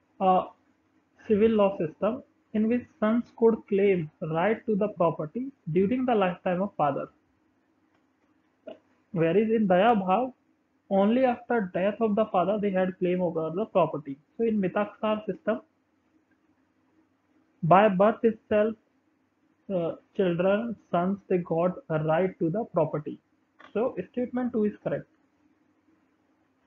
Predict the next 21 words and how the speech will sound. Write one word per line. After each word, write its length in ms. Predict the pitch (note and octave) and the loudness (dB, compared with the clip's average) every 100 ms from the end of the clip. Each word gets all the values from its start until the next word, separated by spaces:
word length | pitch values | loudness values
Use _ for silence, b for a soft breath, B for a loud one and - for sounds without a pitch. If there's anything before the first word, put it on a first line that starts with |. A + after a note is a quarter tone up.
| _ _ _ - | _ _ _ 0
Both 400 | E3 G#3+ B3 - | 6 6 6 0
Mitaksar 760 | F3+ A3 A3 - A#3 A#3 A#3 | -2 -2 -4 -2 0 0 0
and 160 | G#3 G3+ | -2 0
Daya 240 | F#3 G3+ F#3 | 0 0 0
Bhag, 340 | F3+ G3 G3+ | -2 -2 0
they 120 | G#3 | 0
deal 340 | F#3 F#3+ G#3 G3+ | 0 0 -2 -2
with 220 | G3+ - | -2 0
property 460 | E3+ D#3 F3+ G#3+ F#3+ | -2 0 -2 -2 -2
rights 260 | F3+ F#3 F#3+ | -2 -2 -2
of 160 | F3+ | 0
both 200 | F#3+ G#3 - | 0 0 0
male 280 | F3 G3+ | 0 2
and 180 | G#3 G3+ | 0 -2
female 320 | F3+ E3 D#3 | -2 -2 -2
members. 380 | D3+ C#3+ C#3 C#3 - | -4 -8 -10 -10 -6
So 120 | A3 G3+ | -6 -4
statement 400 | G#3+ G#3+ A3 A3 | -6 -4 -6 -4
three 180 | G3 F3 | -4 -2
is 80 | E3+ | -4
incorrect. 380 | D3+ C#3+ C3+ | -6 -6 -6